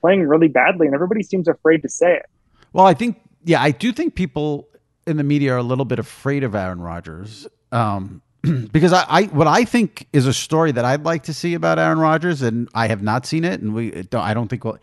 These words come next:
Speaker 2: I'm at the point now, given where we are in the season and what's taken place this season, I would love to know if Aaron Rodgers' teammates like him. And he, and, and, or if they like him anymore, or if they're getting to, for me,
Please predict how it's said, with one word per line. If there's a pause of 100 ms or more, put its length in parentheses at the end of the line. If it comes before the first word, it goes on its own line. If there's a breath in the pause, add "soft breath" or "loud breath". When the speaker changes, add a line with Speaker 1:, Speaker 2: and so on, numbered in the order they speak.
(720 soft breath)
Speaker 2:
I'm
at
the
point
now,
given
where
we
are
in
the
season
and
what's
taken
place
this
season, (400 soft breath)
I
would
love
to
know
if
Aaron
Rodgers'
teammates
like
him. (1080)
And
he,
and,
and,
or
if
they
like
him
anymore,
or
if
they're
getting
to, (580 loud breath)
for
me,